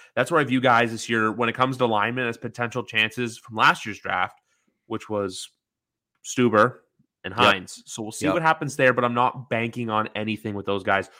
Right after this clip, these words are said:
Speaker 1: when it comes to starting potential. Um, and also, I feel like if the Patriots even were to, say, take D T R sixth, seventh round,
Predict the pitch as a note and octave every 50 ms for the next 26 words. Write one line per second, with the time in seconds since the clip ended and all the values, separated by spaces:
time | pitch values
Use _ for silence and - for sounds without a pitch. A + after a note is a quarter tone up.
0 | - - _ - A#2 A2 - A#2 A2 G#2 G#2 G#2 - - A2+ G#2+ G#2 G2+ G2+ G#2
1 | G2 G2 G2 F#2+ - - - - - _ _ _ _ _ _ _ _ _ - A#2+
2 | A#2+ A#2+ A#2+ A#2+ A#2+ - - B2 B2 G2+ B2+ C#3 C#3+ C#3 E3+ D3 - B2+ A#2+ -
3 | C#3+ D3+ D#3 E3+ F3+ F3 - C#3 B2 C3 - B2 C3+ C3+ - D3+ C#3+ - - D#3+
4 | D3 D3 D3 D3 C#3+ C#3 - C#3+ C3 B2+ B2+ B2 A#2 G#2 A2+ A2+ G#2+ - - A#2
5 | A2+ G#2+ G#2+ A2 G#2+ G#2 G2+ G2+ - _ _ _ _ _ _ - - - - -
6 | C#3+ C3 B2 - - - - - - - - - A#2+ A2+ A#2+ A#2 A2+ - - A2+
7 | A#2 A2+ A#2 A2+ A2+ A#2 A#2+ A#2 B2 B2+